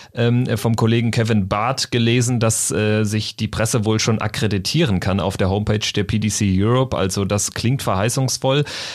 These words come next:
Und natürlich muss man dann am Ende auch gucken, ähm,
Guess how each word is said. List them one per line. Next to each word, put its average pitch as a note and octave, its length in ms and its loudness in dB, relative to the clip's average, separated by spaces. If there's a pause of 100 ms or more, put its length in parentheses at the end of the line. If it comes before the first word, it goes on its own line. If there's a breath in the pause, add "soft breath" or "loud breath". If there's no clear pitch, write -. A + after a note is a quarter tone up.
(160 loud breath)
Und D3+ 340 2
natürlich B2+ 420 0
muss C3+ 180 0
man C3 240 0
dann A#2+ 180 0
am C#3+ 140 0
Ende C#3 260 0
auch C3+ 240 -2
gucken, C#3+ 420 -2
ähm, B2+ 640 -4